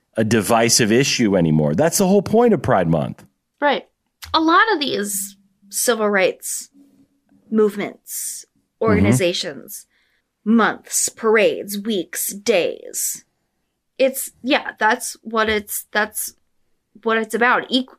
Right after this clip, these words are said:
Speaker 2: equal rights for everybody
Speaker 1: Right.
Speaker 2: does not take a-, does not take away rights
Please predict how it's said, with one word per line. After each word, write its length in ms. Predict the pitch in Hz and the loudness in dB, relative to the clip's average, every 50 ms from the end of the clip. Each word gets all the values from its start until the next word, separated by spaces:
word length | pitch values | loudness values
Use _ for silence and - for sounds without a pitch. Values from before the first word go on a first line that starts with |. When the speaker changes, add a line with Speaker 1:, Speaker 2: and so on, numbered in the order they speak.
| _ | _
Speaker 2:
equal 440 | - 269 311 311 - 359 370 359 302 | -2 -2 -2 0 2 2 2 2 2
rights 640 | 247 240 208 214 240 - - - - - - - - - _ _ _ | 2 2 2 2 2 0 -2 -2 -4 -4 -2 -4 -4 -8 _ _ _
for 380 | - - - 240 220 208 - - - | -18 -8 -4 0 0 0 0 0 0
everybody 920 | 196 196 214 214 247 262 269 254 277 285 294 311 320 330 339 349 349 349 _ _ _ _ _ _ _ _ _ _ _ _ _ | 0 0 0 2 0 0 2 2 2 2 2 4 4 4 2 2 0 -4 _ _ _ _ _ _ _ _ _ _ _ _ _
Speaker 1:
Right. 300 | - 113 113 98 - - 233 | 0 0 2 2 0 -4 -2
Speaker 2:
does 180 | 254 262 247 | -2 0 2
not 340 | 240 247 240 233 226 - - | 2 4 4 2 2 0 -4
take 280 | - - 247 233 233 - | -4 -2 -2 -2 -2 -2
a-, 100 | 196 - - - 202 | -6 -6 -6 -6 -2
does 180 | 240 240 240 | 0 2 4
not 260 | 254 247 233 - - | 4 4 2 2 0
take 240 | - - 254 247 240 | -2 0 0 0 2
away 420 | 208 190 196 202 214 240 240 233 208 | 2 2 2 4 4 4 4 4 2
rights 800 | 185 185 185 180 180 185 170 - - - - - - - - _ | 0 0 0 2 2 2 0 -2 -4 -4 -4 -4 -4 -6 -10 _